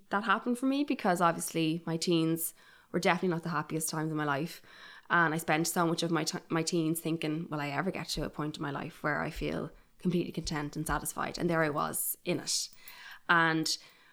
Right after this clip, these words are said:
for that four months, I was thinking, "This is just incredible. Like, this is such happiness. This is amazing." But in the back of my head, I was thinking,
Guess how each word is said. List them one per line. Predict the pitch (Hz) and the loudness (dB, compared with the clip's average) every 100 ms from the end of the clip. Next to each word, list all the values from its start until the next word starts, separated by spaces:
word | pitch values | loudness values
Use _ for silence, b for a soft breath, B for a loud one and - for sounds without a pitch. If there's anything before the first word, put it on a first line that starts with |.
| B | B
for | - | -2
that | 185 185 - | 2 2 2
four | 196 180 | 2 4
months, | 170 180 | 2 0
I | |
was | 165 | -2
thinking, | - 170 165 - - _ | -6 -8 -10 -14 -20 _
"This | 202 - | -6 -4
is | 240 | -6
just | - 175 - | -6 -6 -6
incredible. | 165 170 196 220 165 | -4 -2 -4 -4 -6
Like, | 151 - | -6 -4
this | 185 - | -4 -2
is | 196 | -4
such | - 190 180 | -2 -2 -4
happiness. | - 170 185 170 170 | -6 -4 -2 -2 -2
This | - 175 | -4 -6
is | 170 | -4
amazing." | 180 170 165 165 147 127 - B B B B B B | -2 0 0 0 -2 -6 -10 B B B B B B
But | 190 | 2
in | 190 | 4
the | 185 | 6
back | 190 196 | 4 2
of | 214 | 0
my | 208 | 2
head, | 196 185 170 | 4 4 4
I | 165 | 2
was | 170 | 0
thinking, | 180 170 156 165 | -2 0 0 -2